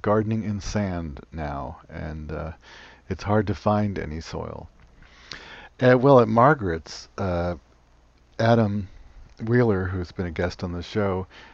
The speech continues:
and, uh, works at Broken Arrow Nursery in Connecticut, he, he drove up with a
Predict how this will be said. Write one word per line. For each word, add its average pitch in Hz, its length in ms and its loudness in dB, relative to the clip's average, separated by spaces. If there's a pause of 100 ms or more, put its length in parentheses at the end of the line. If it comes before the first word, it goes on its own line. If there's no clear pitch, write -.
(160)
and, 87 420 -4
uh, 87 160 -6
works 92 380 -8
at 85 360 -8 (180)
Broken 95 300 -4
Arrow 90 240 -4
Nursery 87 480 -8
in 82 80 -10
Connecticut, 92 540 -6
he, 98 120 -8 (140)
he - 180 -6
drove 107 380 0
up 95 240 -2
with 87 160 -8
a 82 180 -6